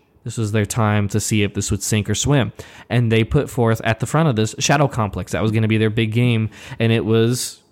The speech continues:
advertised as a Metroidvania type game, but it was two-dimensional. It's two D, which is weird because at the time, everybody wanted cutting-edge graphics. Everybody wanted a bigger and bigger, more expansive open world,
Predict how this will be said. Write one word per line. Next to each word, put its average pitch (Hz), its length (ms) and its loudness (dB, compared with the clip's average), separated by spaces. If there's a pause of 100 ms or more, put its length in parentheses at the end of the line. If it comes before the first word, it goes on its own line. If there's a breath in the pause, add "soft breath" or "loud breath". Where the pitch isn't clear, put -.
(680)
advertised 113 580 0
as 107 140 0
a 107 40 2
Metroidvania 104 920 -2
type 107 200 0
game, 131 320 0
but 147 140 4
it 123 60 4
was 127 160 2
two-dimensional. 147 840 4
It's 131 180 2
two 151 220 4
D, 143 340 2 (220 loud breath)
which 143 180 2
is 123 140 0
weird 147 340 4
because 139 280 2
at 123 80 -2
the 123 80 -4
time, 143 280 -2
everybody 127 360 2
wanted 123 260 4
cutting-edge 123 420 0
graphics. 143 460 2
Everybody 117 320 2
wanted 113 300 2
a 107 40 2
bigger 117 300 0
and 117 100 2
bigger, 110 280 0
more 113 140 2
expansive 110 460 0
open 107 280 0
world, 165 400 4